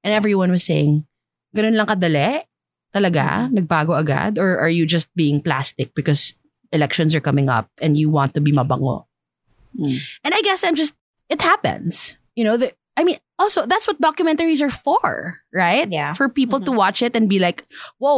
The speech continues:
Speaker 1: light bulb moment," right?
Speaker 2: Mm-mm.
Speaker 1: I'm still gonna vote for Lenny, a hundred percent.
Speaker 2: Mm.
Speaker 1: But I believe that there could be light bulb moments like that. So I believe that it's possible for people to change their stance on something that they've been backing up their whole lives.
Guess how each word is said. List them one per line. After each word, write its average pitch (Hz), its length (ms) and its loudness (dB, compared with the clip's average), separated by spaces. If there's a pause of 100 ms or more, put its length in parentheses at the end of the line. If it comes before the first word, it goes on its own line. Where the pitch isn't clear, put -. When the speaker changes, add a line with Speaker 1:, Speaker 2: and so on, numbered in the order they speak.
Speaker 1:
light 202 240 0
bulb 180 240 0
moment," 151 400 0 (160)
right? 165 240 2
Speaker 2:
Mm-mm. 160 400 -6 (100)
Speaker 1:
I'm 320 140 0
still - 240 0
gonna 277 160 2
vote 214 160 -2
for 180 100 -2
Lenny, 180 300 2
a 165 80 0
hundred 190 240 0
percent. 139 480 -2 (100)
Speaker 2:
Mm. 190 140 0
Speaker 1:
But 214 240 0
I 285 160 0
believe 208 680 0
that 202 220 0 (160)
there 190 260 0
could 196 220 -2
be 180 160 2
light 175 420 -2
bulb 165 300 0
moments 151 400 0
like 165 160 -4
that. 240 240 0 (240)
So - 80 -4
I - 100 -2
believe 262 540 0
that - 160 -10
it's 262 180 0
possible 190 540 0
for 185 160 -2
people 170 320 0
to 170 80 0
change 156 480 0
their 160 100 2
stance 151 460 -2
on 156 260 2 (140)
something 208 420 2
that 175 160 -4
they've 160 240 0 (220)
been 170 320 0
backing 170 400 0
up - 100 -6
their 151 160 0
whole 156 160 2
lives. 131 600 -2